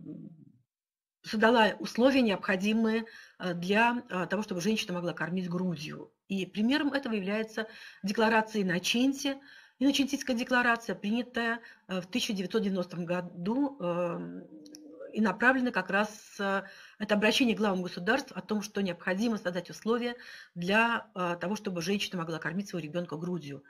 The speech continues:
именно ввиду актуальности этой проблемы. И вот здесь я представляю, э,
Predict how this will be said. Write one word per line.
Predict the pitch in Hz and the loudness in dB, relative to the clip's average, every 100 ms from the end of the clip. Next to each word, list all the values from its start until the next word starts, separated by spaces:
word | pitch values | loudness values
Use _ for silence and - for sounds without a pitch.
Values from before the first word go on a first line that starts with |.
| - _ _ | -20 _ _
именно | 214 240 220 | 2 2 2
ввиду | 185 190 | 0 0
актуальности | 196 233 233 196 156 160 | 2 4 6 6 2 -8
этой | 147 | -8
проблемы. | 160 160 165 139 - - _ - - - - - | -6 -4 -2 -4 -6 -18 _ -20 -20 -18 -18 -4
И | 247 | 0
вот | 269 | 2
здесь | 254 262 370 - | 2 6 4 4
я | 294 | 0
представляю, | 277 - 269 262 285 285 - _ _ | 0 2 4 6 4 2 0 _ _
э, | 277 269 | -2 0